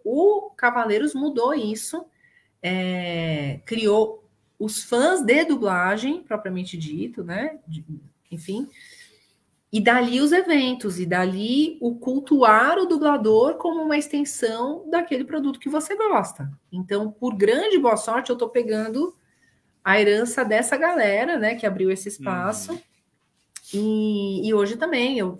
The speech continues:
Speaker 1: dou evento, né, faço palestra e tudo mais. É, não, eu acho que eu troquei o verbo, né? Faço evento e dou palestra. Pronto.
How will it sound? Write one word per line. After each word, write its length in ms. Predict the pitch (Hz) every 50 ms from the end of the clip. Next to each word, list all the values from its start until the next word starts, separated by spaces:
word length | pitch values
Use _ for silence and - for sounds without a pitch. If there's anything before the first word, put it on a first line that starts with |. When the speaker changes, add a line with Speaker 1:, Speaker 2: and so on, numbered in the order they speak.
| - _
Speaker 1:
dou 220 | - 160 165 175
evento, 840 | 190 214 247 254 247 240 240 226 214 202 208 - 165 151 147 143 143 139
né, 160 | 151 165 175
faço 240 | 165 - 151 156 -
palestra 560 | - 220 214 202 202 208 214 208 208 208 170
e 20 |
tudo 220 | 165 - 185 214 262
mais. 420 | 277 214 165 135 135 139 - - _ _ _ _ _ _ _ _ _ _ _
É, 540 | 170 160 165 170 170 170 170 165 160 156 151
não, 240 | 170 185 185 156 156
eu 60 | 165
acho 120 | 160 160 -
que 60 | 185
eu 140 | 180 170 175
troquei 360 | - 196 190 - 190 170 165
o 60 | 170
verbo, 300 | 165 156 135 131 135 143
né? 100 | 151 151
Faço 420 | 156 - - 202 220 254 254 -
evento 380 | 262 220 190 185 202 233 240 240
e 20 |
dou 160 | 214 208 208 208
palestra. 540 | 240 233 190 135 - - - - - - _
Pronto. 200 | - 127 -